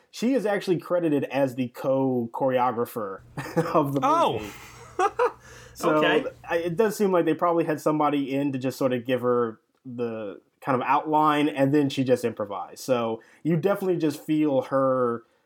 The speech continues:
Speaker 1: natural energy just pulse all the way through that, that opening scene. And yeah, it's a very interesting way to start it, but it just really gives you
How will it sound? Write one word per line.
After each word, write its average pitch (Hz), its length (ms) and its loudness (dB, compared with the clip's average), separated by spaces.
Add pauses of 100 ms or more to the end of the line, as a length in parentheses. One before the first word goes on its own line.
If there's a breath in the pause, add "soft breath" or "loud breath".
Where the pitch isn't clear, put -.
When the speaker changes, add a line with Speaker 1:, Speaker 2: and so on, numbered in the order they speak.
(180 soft breath)
Speaker 1:
natural 131 580 0
energy 117 720 -6 (240)
just - 300 -14 (800)
pulse 156 280 2
all 156 140 4
the 147 80 4
way 131 140 4
through 135 240 0
that, 117 400 0
that 123 420 -6
opening 127 480 0
scene. 131 640 0
And 120 380 -4 (400 soft breath)
yeah, 156 400 0
it's 165 160 -2
a 156 60 4
very 175 360 -2
interesting 190 320 -2
way 196 140 0
to 185 80 2
start 180 340 0
it, 208 160 -4
but 139 160 0
it 135 100 -2
just 131 200 -2
really 147 300 0
gives 131 380 -2
you 131 360 -2